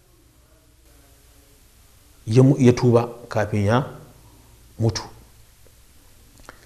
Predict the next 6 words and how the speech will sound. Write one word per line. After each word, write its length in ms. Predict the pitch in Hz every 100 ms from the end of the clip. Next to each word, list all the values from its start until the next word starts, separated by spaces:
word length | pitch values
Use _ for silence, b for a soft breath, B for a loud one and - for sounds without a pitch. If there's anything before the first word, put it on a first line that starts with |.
| B
Sabida 400 | - 113 113 98
haka, 300 | 104 101 98 - - - - - - - - _ _ _ _ _ -
yadda 260 | 110 123 117
ta 100 | -
shiga 240 | 107 107
zuciyarsu 480 | 110 110 120 110